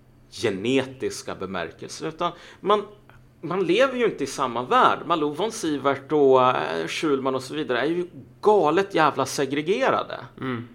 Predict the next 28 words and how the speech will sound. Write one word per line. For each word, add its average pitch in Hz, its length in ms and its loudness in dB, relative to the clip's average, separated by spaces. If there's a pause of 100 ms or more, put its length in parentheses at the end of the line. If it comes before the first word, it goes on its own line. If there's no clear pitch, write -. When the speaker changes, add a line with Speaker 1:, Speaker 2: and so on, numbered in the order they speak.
Speaker 1:
Det - 100 -4
vill 226 120 -2
de 220 160 -2
inte 123 200 0
ändra 92 220 -2
på 73 140 -12
själva. - 460 -10 (800)
Men 165 320 -6
du 190 120 0
blir 185 220 -2
dragen 190 680 0
åt - 160 -12
två - 480 -4
olika 110 420 -2
håll. - 480 -6 (400)
Speaker 2:
Mm. 123 220 -4
Speaker 1:
Och 120 60 -10
folk 190 340 2
som 139 180 -8
inte 117 180 -8
vill 101 120 -8
släppa - 400 -12
taget. - 800 -8 (580)
Och 139 140 -4
det 170 160 0
som 156 260 -8
du 202 260 2
är, - 320 -4